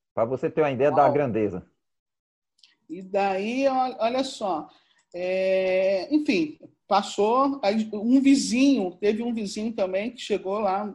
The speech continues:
Speaker 2: um vizinho de porta mesmo, né? Ele começou a, é, eu le-, a gente brincava na rua, e aí ele chamou, né? Ele chamou a gente pra, ele sabia jogar, aí eu joguei com ele, né? Porque eu era, né? A do pedaço assim.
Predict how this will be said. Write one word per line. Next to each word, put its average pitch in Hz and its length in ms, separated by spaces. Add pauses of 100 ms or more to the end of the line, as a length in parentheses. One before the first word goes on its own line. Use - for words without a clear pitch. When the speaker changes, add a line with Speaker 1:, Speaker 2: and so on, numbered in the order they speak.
(120)
Speaker 2:
um 160 120
vizinho 190 260
de 226 80
porta 208 440
mesmo, 208 360
né? 208 180 (500)
Ele 208 240
começou 208 400
a, 196 280 (240)
é, 185 320
eu 196 60
le-, 196 280 (180)
a 180 80
gente 202 160
brincava 208 440
na 180 100
rua, 240 440 (340)
e 208 100
aí 208 240
ele 233 240
chamou, 247 500
né? 233 240 (640)
Ele 170 160
chamou 185 380
a 196 60
gente 196 380
pra, 170 540
ele 185 160
sabia 185 320
jogar, 196 500 (240)
aí 185 120
eu 214 40
joguei 208 320
com 190 100
ele, 233 200
né? 196 80
Porque - 200
eu 180 60
era, 170 460
né? 190 240 (400)
A 156 100
do 170 120
pedaço 175 500
assim. 220 320